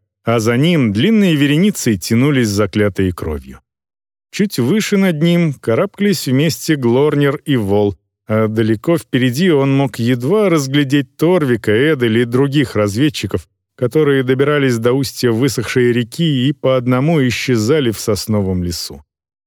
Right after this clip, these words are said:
Два волкодава Эдель стояли на краю оврага. Один из них смотрел вниз на хозяйку, лаял и вилял хвостом. Варгу показалось, что за краем русла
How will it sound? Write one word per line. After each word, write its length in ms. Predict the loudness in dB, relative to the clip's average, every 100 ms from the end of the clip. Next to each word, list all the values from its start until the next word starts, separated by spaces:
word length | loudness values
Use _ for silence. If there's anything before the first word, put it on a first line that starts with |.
| _ _ _
Два 320 | -4 0 0
волкодава 840 | 2 0 0 -2 2 0 2 2 2
Эдель 240 | 0 -2
стояли 540 | -2 -2 0 2 2
на 160 | 0 0
краю 360 | 0 0 2 2
оврага. 580 | 0 -2 -6 -8 -12 -18 _ _ -4
Один 360 | -2 2 2
из 160 | 0 0
них 220 | 0 0
смотрел 540 | -2 -2 0 0 0 0
вниз 460 | 0 0 0 0
на 120 | -2
хозяйку, 680 | 0 0 0 0 0 -4 -6 _ _ _ -2
лаял 480 | 0 2 0 2
и 180 | 2 2
вилял 340 | 2 0 0 -2
хвостом. 600 | -4 -4 -6 -12 -20 -20 _ _ _ _ _ _ -4
Варгу 400 | -2 0 -2 -4
показалось, 760 | -6 -4 -2 0 0 2 0
что 300 | -2 -2 -2
за 200 | 0 -2
краем 460 | -2 0 0 2 2
русла 460 | 0 -2 -2 -4